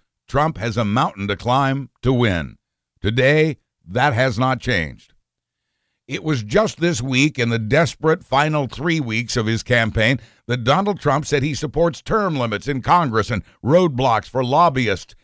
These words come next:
including ending their recruitment of those who've held national office. Trump says House members would be limited to three two-year terms and senators to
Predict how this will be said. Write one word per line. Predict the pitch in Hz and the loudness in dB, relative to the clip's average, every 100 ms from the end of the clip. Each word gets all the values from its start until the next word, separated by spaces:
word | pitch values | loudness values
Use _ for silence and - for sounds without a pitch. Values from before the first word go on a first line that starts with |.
| _ | _
including | 120 120 170 170 135 | -8 -4 -2 -2 -2
ending | 127 170 160 117 | -4 -4 -2 -2
their | 113 113 | 0 0
recruitment | 120 - 185 208 127 | -2 -4 -6 -2 -2
of | 123 | 0
those | 131 151 113 | 0 0 0
who've | 120 | -4
held | 120 151 127 | -2 -2 -2
national | 151 151 127 139 | -4 -4 -4 0
office. | 156 170 - 147 - _ _ _ _ | 2 2 0 -4 -6 _ _ _ _
Trump | - 156 147 | -2 -2 0
says | 143 | -4
House | 92 147 160 | 0 0 0
members | 147 156 175 120 | -2 -4 -2 -2
would | 127 | -2
be | 127 | -2
limited | 139 170 156 | 0 0 -2
to | 123 113 - - | -4 -8 -14 -10
three | 165 170 175 - | -6 -6 -8 -10
two-year | 196 175 160 160 | -8 -6 -4 -4
terms | 135 143 - 120 104 - _ 90 | -4 -2 0 0 -2 -8 _ -10
and | 110 | -6
senators | - 202 127 117 156 160 | -2 -2 0 -2 -2 -4
to | 135 127 | -4 -4